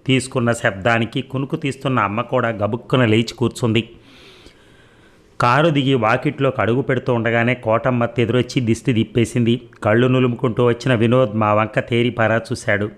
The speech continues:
"అక్క, ఒక నెల రోజులకి నాకంటే సన్నగా అయిపోయావు. నీకిక్కడ,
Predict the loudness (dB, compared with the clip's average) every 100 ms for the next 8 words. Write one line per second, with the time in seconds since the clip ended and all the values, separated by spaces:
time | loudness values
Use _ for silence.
0 | -10 -8 -4 -2 -2 -2 -2 -2 0 0
1 | 0 0 0 0 -2 -4 -4 -4 -4 0
2 | 0 -2 0 0 0 -6 -20 -16 -2 -2
3 | 0 0 2 0